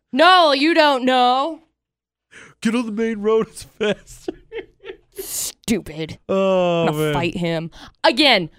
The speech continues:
Speaker 1: before we get another message that's like, "You shouldn't diss on your boss."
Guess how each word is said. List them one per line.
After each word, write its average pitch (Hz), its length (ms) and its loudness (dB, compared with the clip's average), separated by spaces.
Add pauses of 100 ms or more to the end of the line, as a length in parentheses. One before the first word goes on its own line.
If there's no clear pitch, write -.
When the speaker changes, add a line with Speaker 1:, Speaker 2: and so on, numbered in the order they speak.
(120)
Speaker 1:
before 392 360 4
we 359 140 2
get 285 220 4
another 285 260 6
message 262 300 2
that's 226 160 0
like, 214 220 0
"You 311 140 6
shouldn't 208 460 -4
diss 240 240 0
on 277 160 2
your 277 140 -2
boss." 294 380 0